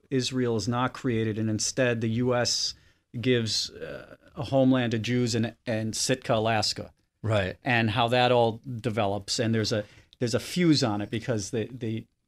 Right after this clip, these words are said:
Speaker 1: it's gonna end after, I think it was fifty years, the,
Speaker 2: Mm-hmm.
Speaker 1: the gift of the franchise. So, um, but the world he created and the way he wrote, uh, that, that book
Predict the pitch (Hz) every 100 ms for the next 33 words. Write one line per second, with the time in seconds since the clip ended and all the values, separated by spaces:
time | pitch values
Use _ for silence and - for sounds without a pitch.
0 | - - - 117 120 117 110 - 110 107
1 | 117 107 107 - 123 - 107 110 101 95
2 | - 101 123 113 101 98 _ _ 107 135
3 | 113 - 107 98 101 113 - 127 120 -
4 | 95 - - - 120 107 107 101 101 98
5 | _ _ _ _ - 139 135 - 120 120
6 | 143 147 143 127 120 - 113 110 107 107
7 | 117 110 107 104 101 104 110 95 - -
8 | - - - 139 127 127 113 - 123 110
9 | 101